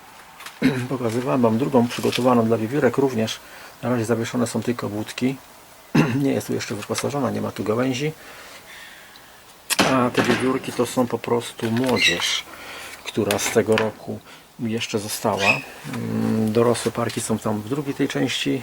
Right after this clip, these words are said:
z wiewiórkami, co pokazywałem już nieraz. A to są młodziutkie właśnie od nich, dwie sztuki i dwa samczyki, jak patrzyłem dzisiaj, bo je przenosiłem. Mm, jeden właśnie, drugi tutaj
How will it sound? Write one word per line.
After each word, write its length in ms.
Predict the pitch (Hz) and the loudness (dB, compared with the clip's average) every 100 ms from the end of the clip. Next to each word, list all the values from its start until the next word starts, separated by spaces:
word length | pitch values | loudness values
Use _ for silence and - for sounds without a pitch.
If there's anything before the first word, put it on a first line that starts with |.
| 139 | -6
z 100 | 123 | -4
wiewiórkami, 520 | 127 127 - 131 131 | 0 -2 0 -2 -2
co 160 | - 120 | -4 -6
pokazywałem 460 | 120 123 123 123 | -2 -2 0 0
już 140 | 117 - | 0 0
nieraz. 320 | 131 147 - - - - - - - - | 0 0 -4 -16 -20 -20 -20 -20 -16 -6
A 60 | |
to 80 | 120 | -4
są 140 | 117 120 | 0 2
młodziutkie 500 | 120 127 139 - 101 | 2 0 -6 -6 -6
właśnie 400 | 104 - 117 104 | -6 -4 -2 -4
od 120 | 101 | -4
nich, 180 | 120 123 | -8 -8
dwie 160 | 104 | -8
sztuki 380 | - 117 - 104 104 123 135 120 | -6 -8 -8 -8 -8 -8 -10 -8
i 240 | 110 107 98 | -4 -4 -4
dwa 120 | 143 | -4
samczyki, 600 | - 139 117 - - 117 131 | -2 -2 -2 -4 -4 -6 -6
jak 100 | 113 | -8
patrzyłem 400 | 104 - 110 101 | -8 -6 -4 -4
dzisiaj, 240 | 104 113 | -4 -4
bo 60 | 101 | -4
je 80 | 98 | -4
przenosiłem. 600 | - 104 - 104 101 156 - - - - - - - - - - - - - - - 180 | -6 -8 -4 -2 -2 -2 -10 -16 -16 -20 -20 -20 -20 -20 -20 -20 -20 -20 -20 -20 -16 -8
Mm, 300 | 117 113 110 | -4 -2 -2
jeden 260 | 101 113 131 | -2 -2 -2
właśnie, 320 | 117 117 131 | -2 -4 -4
drugi 300 | 110 101 98 | -4 -4 -6
tutaj 320 | - - 104 | -8 -6 -8